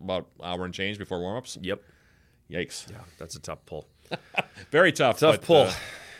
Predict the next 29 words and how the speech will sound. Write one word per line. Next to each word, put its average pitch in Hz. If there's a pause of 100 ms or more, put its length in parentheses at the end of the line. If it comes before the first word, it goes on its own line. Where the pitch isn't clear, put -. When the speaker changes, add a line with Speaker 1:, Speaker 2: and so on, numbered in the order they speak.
(180)
Speaker 1:
yeah, 156
that's 147
the, 120
such 139
is 143
life. 156
That's 127
Speaker 2:
That -
Speaker 1:
the 139
way 139
it's 139
going 151
right 120
now. 127
And 101
so 101
we've 107
got 131
a -
bunch 123
of 117
events. 113
I 117
didn't 139
count 135
'em 120
all 107
up, 98 (280)
but, 92